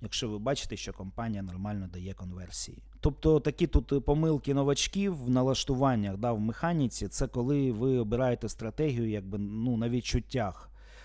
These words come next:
А, а треба обирати її стратегію під бізнес-модель. Бо якщо у вас маржинальність, там, наприклад, тридцять відсотків, а ви оптимізуєте компанію під максимум кліків,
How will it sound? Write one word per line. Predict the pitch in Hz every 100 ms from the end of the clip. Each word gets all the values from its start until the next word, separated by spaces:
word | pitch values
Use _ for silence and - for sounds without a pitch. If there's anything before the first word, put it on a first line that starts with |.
| -
А, | - 107
а |
треба | 117 165 175 147
обирати | 127 131 147 143
її | 117 113 113 131
стратегію | - 110 - 139 113 107
під | 110 107
бізнес-модель. | 123 117 117 - 113 113 113
Бо | 92 101
якщо | 110 - 151
у | 131
вас | 135 131 -
маржинальність, | 107 110 127 139 131 101 90 -
там, | 92 95
наприклад, | 101 - 120 - 80 - - -
тридцять | 123 127 104 -
відсотків, | - - - 170 - 82 - - - - -
а | -
ви | 110 156 147
оптимізуєте | - - 127 127 127 143 120 113
компанію | 123 123 139 120 101
під | 90 98
максимум | 127 135 - 117 107
кліків, | 110 135 165 151 98